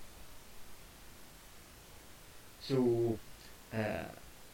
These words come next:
Apple Podcast, sull'applicazione podcast, eh, che avete sul vostro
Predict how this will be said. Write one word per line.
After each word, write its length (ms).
Apple 520
Podcast, 720
sull'applicazione 800
podcast, 520
eh, 320
che 80
avete 220
sul 180
vostro 480